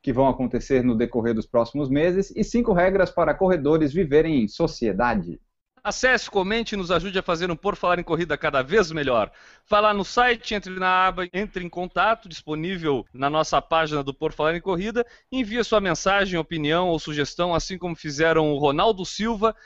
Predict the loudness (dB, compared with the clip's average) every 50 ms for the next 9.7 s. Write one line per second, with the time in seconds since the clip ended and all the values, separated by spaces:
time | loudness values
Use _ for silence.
0 | _ _ _ -2 -2 -2 -2 -4 -2 0 0 0 0 0 0 0 0 2 0 -2
1 | 0 2 2 2 2 0 -2 -4 -6 -4 -4 -2 -2 -2 -2 -4 -6 -8 -8 -8
2 | -8 -8 -8 -8 -12 -16 _ _ _ _ _ _ 6 6 6 4 2 -4 0 2
3 | 2 2 4 2 2 2 2 2 0 0 -2 0 0 0 0 0 2 2 2 2
4 | 2 0 -2 -2 -2 -2 0 0 0 0 0 -2 -2 0 0 0 0 0 0 0
5 | 0 0 0 0 -2 -2 -2 -4 -4 -2 0 0 0 2 2 2 2 2 2 0
6 | -4 -2 0 0 0 2 0 -2 -2 -2 -2 -4 -4 -4 -4 0 4 4 4 2
7 | 2 0 2 2 2 2 0 -2 -2 0 0 0 0 0 0 2 2 2 0 0
8 | 0 0 2 2 2 2 2 2 2 2 0 -2 -2 0 2 0 0 0 -2 -2
9 | -2 -4 -6 -4 -2 -2 0 0 0 -2 -2 -6 -6